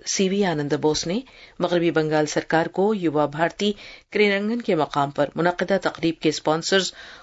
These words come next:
اور منتظمین کی فوری گرفتاری کی ہدایت دی تھی۔ اس واقعے پر ناراضگی ظاہر کرتے ہوئے گورنر نے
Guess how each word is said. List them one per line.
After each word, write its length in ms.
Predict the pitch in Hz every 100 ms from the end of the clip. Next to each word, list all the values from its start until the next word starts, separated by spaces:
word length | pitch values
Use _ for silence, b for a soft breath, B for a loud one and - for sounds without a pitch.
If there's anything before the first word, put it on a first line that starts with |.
| B
اور 280 | 196 208 202
منتظمین 680 | 170 156 156 151 151 156 156
کی 260 | - 160 151 B B
فوری 460 | - 196 196 202 156
گرفتاری 420 | 147 - 151 156
کی 260 | - 135 143 180
ہدایت 340 | 170 147 -
دی 100 | 147
تھی۔ 280 | - 139 104 _ _ _ _ _ _ _ _ _ _ _ _
اس 160 | 214 202
واقعے 280 | 202 208 277
پر 140 | 262 269
ناراضگی 480 | 294 208 190 - 208
ظاہر 220 | 175 175
کرتے 340 | 185 196 - 226
ہوئے 120 | 190 170
گورنر 380 | 160 165 233
نے 180 | 202 120